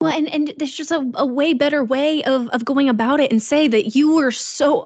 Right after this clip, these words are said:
overcome with inspiration and, and emotion of seeing Japan for the first time that you wanted nothing more than to learn everything you could about the culture, the society, the fashion, the everything about it. So you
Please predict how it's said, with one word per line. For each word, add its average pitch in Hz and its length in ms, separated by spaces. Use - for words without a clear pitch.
overcome 285 1040
with 262 140
inspiration 277 1040
and, 233 360
and 247 100
emotion 240 880
of 240 380
seeing 320 440
Japan 285 460
for 285 140
the 233 80
first 277 340
time 254 380
that 214 140
you 226 240
wanted 262 380
nothing 247 340
more 247 320
than 214 140
to 226 120
learn 202 260
everything 233 600
you 226 120
could 190 360
about 180 440
the 190 100
culture, 220 480
the 190 120
society, 208 680
the 185 140
fashion, 214 580
the 220 140
everything 233 600
about 190 340
it. 180 140
So - 140
you 233 360